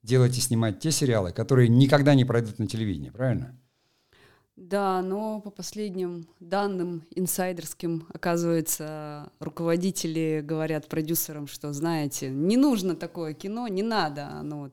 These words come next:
Speaker 2: ты это, давай там
Speaker 1: А это
Speaker 2: поменьше
Speaker 1: потому, что у
Speaker 2: снимай.
Speaker 1: нас эти компании созданы под крупными госструктурами, потому что там есть деньги.
Speaker 2: И все резонансные, в общем-то, проекты приня-, п-, при-, признаны руководством холдингов как, э, непонятные, ненужные и принес-, принесшие ущерб деловой репутации холдингам.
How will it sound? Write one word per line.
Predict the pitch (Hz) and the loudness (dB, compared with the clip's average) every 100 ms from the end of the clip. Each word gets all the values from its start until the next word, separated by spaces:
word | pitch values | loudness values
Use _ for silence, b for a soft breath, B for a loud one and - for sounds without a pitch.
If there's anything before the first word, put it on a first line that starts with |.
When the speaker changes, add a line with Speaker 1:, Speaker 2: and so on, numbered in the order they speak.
| - | -6
Speaker 2:
ты | 214 202 170 | -4 -2 -6
это, | - 139 131 135 | -8 -8 -8 -6
давай | 135 185 151 | -4 -2 -4
там | - 139 131 127 | -8 -12 -10 2
Speaker 1:
А | 117 | 4
это | 131 | 6
Speaker 2:
поменьше | |
Speaker 1:
потому, | 143 143 147 135 | 6 8 8 8
что | |
у | |
Speaker 2:
снимай. | 139 139 | 8 8
Speaker 1:
нас | 131 | 8
эти | 135 131 | 6 4
компании | 135 131 180 170 123 | 6 6 6 6 6
созданы | 110 143 120 123 120 | 4 2 4 4 4
под | 123 120 | 4 0
крупными | 127 131 123 120 117 | 4 4 6 6 6
госструктурами, | 113 113 - 113 - 123 87 78 | 4 2 0 -2 2 2 4 0
потому | 64 - 101 107 | -4 -2 2 4
что | 101 - 104 98 95 95 | 2 2 2 4 2 0
там | - 98 | 0 2
есть | 92 95 95 | 2 2 0
деньги. | 104 78 65 - b b - | -2 -2 -6 -16 b b -14
Speaker 2:
И | 180 | -4
все | - 208 | 0 0
резонансные, | 196 190 190 180 175 180 165 | 0 -2 0 -2 -2 -4 -4
в | 165 | -4
общем-то, | 170 - 165 165 | -6 -8 -10 -10
проекты | - 185 220 214 - 170 165 | -6 -4 -4 -6 -4 -2 -2
приня-, | 190 226 220 - | 0 0 0 -2
п-, | 190 214 196 | 2 4 4
при-, | 240 247 | 2 0
признаны | - 262 269 240 226 214 | 2 4 6 4 0 0
руководством | 208 202 214 220 247 240 202 190 | -2 2 2 4 0 -2 -2 -2
холдингов | 185 220 226 208 175 170 - | -2 -2 0 0 -2 -6 -6
как, | 180 175 - - | -6 -6 -10 -8
э, | 175 175 | -4 -2
непонятные, | 175 170 180 202 202 202 165 | -2 -2 0 0 -2 0 0
ненужные | 175 175 180 175 170 160 156 | 0 0 0 -2 -2 0 0
и | 165 | -2
принес-, | 185 196 - - | -2 -2 -4 -4
принесшие | 226 226 247 247 233 208 | 0 2 2 2 0 -2
ущерб | - 196 - 226 208 | -4 -4 -2 -2 -2
деловой | 180 175 175 180 | -2 -2 -2 -4
репутации | 170 170 190 190 - 175 165 160 | -6 -4 -4 -4 -6 -6 -6 -6
холдингам. | 156 - 156 143 143 139 143 | -10 -12 -12 -10 -12 -12 -14